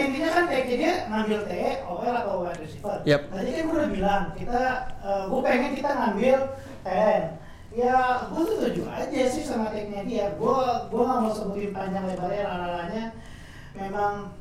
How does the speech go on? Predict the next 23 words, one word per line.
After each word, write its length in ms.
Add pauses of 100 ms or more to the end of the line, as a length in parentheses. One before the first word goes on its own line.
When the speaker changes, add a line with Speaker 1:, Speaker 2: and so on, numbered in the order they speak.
(140)
Speaker 1:
kayaknya 640
semua 640
sepakat 720
tight 320
end 320
is 160
a 160
top 240
priority. 640
Kalaupun 480
nggak 240
bisa 160
di 160
first 320
round, 240
maybe 240
second 400
round, 320 (160)
we 160
can 320
get 320 (480)
Thaddeus 400
Moss. 320